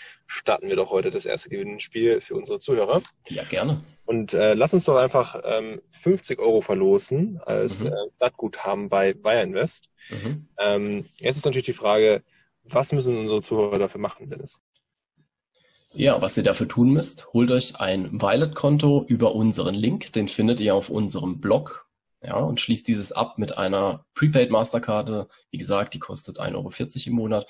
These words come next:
Speaker 2: und dann seid ihr in der Verlosung dabei. Schickt uns dann einfach die letzten drei Nummern eurer iban, schreibt sie in die Kommentare oder schickt uns einfach eine Mail oder kontaktiert uns über unsere Social-Media-Kanäle.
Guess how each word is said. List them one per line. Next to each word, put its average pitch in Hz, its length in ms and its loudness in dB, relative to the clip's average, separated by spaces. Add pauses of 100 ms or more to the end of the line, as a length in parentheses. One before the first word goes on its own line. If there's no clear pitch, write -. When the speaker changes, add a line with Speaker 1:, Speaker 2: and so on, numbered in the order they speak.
(260)
Speaker 2:
und 120 120 4
dann 107 140 4
seid 95 220 -2
ihr 92 40 -2
in 95 80 -4
der - 100 -6
Verlosung 98 440 -8
dabei. - 380 -2 (360)
Schickt 151 280 -2
uns 156 140 0
dann 123 120 4
einfach 117 300 0
die 110 100 -6
letzten 107 260 -4
drei 98 160 0
Nummern 117 300 4
eurer 101 260 -2
iban, 147 560 4
schreibt - 320 0
sie 92 80 -6
in 104 100 -4
die 95 100 -8
Kommentare 110 520 -4
oder 131 240 0
schickt - 240 -6
uns 123 160 -2
einfach 123 280 -6
eine 104 100 -8
Mail 110 480 -2 (380)
oder 131 180 2
kontaktiert 107 480 -4
uns 107 220 -4
über - 360 -2
unsere 101 360 -8
Social-Media-Kanäle. 101 1080 -6